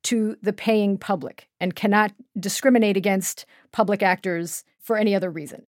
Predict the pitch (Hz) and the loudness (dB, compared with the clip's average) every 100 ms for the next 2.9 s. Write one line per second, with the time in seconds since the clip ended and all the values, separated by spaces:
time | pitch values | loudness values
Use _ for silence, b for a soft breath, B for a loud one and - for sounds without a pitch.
0 | _ - 202 214 190 208 202 196 180 _ | _ -2 0 2 2 0 0 0 0 _
1 | - 175 254 262 247 254 - 233 214 202 | -6 0 4 4 2 -2 0 0 -2 -4
2 | 196 202 190 180 165 - 311 302 311 | -4 -2 -2 -2 -6 -4 -2 -2 -2